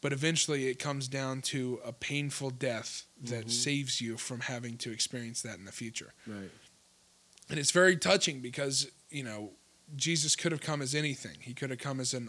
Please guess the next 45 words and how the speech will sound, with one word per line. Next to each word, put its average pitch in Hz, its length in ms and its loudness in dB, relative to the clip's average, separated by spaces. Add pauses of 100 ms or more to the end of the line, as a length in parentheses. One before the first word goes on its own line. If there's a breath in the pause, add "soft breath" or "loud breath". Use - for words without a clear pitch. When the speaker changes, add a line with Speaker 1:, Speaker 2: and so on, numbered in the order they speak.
Speaker 1:
already 135 420 2
ascendant 131 640 0
being 135 360 0
who 123 120 -6
comes 131 380 -4
down 127 340 -4
and 120 100 -8
just 123 280 0
says, 120 560 -2
"You 170 240 4
don't 233 180 4
have 226 160 6
any 240 100 6
sin 233 220 6
anymore." 143 520 2
<laughs> 113 40 -6
You 147 220 0
know, 143 220 6
Speaker 2:
Yeah. - 420 -4
Speaker 1:
"You're 208 140 6
free 254 220 10
from 202 160 6
all. 170 100 8
All 175 40 12
you 190 40 12
have 190 120 8
to 190 80 2
do 202 180 8
is 185 180 8
do 180 200 6
this 196 300 10
and, 165 260 2 (160)
like, 151 300 2 (240)
you 156 100 2
know, 127 120 0
touch 202 300 4
a - 40 2
little 190 160 2
tiki 202 320 2
man 165 320 2
three 170 160 4
times 180 320 2
on 180 80 4
the 180 80 2
head 165 340 4